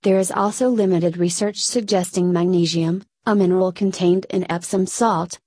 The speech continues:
may play a role in preventing and providing relief for foot cramps. A warm Epsom salt foot bath can be useful for helping to remove splinters from the foot, providing relief for ingrown toenails,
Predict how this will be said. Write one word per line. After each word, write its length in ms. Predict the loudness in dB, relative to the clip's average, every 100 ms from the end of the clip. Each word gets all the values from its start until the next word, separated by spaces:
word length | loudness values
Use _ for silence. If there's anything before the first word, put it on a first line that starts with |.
| _
may 240 | -2 0 0
play 360 | 0 0 2
a 40 | 2
role 360 | 2 0 0
in 180 | -2 -2
preventing 520 | -2 0 0 0 -2
and 220 | 0 0 0
providing 500 | -2 0 0 0 0
relief 400 | 0 -2 -2 -6
for 180 | -2 -2
foot 280 | 0 -2 -2
cramps. 680 | -2 0 0 -2 -6 -10 -4
A 80 | -2
warm 340 | 0 2 2
Epsom 480 | 2 0 -4 -2 0
salt 320 | 0 0 -2
foot 320 | -4 -4 -4 -2
bath 300 | -2 -2 -2
can 160 | 0
be 80 | 0
useful 460 | 0 -2 -2 -4 -4
for 180 | -2
helping 440 | -2 0 0 -2 -2
to 140 | 0
remove 380 | 2 2 2 0
splinters 580 | -4 0 0 2 -2 -2
from 180 | -2 0
the 80 |
foot, 420 | -2 -2 -2 -4 -16 _ -2
providing 520 | 0 2 2 2 0
relief 380 | 0 -2 -4 -8
for 160 | -4 0
ingrown 400 | 0 0 0 -2
toenails, 800 | 0 0 0 0 0 -2 -8